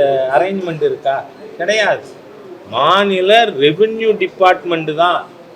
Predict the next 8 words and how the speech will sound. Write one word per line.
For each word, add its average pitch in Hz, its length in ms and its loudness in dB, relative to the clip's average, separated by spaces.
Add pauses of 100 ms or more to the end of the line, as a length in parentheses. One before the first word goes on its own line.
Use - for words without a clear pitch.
(140)
கலெக்டர், 156 640 0
தாசில்தார், 170 680 0
கீழே 180 200 0
இருக்கிற 165 320 -2
அலுவலர்கள், 160 680 -2 (240)
அவங்க 233 360 4
தானேங்க 240 420 2 (480)
இந்த, 147 200 2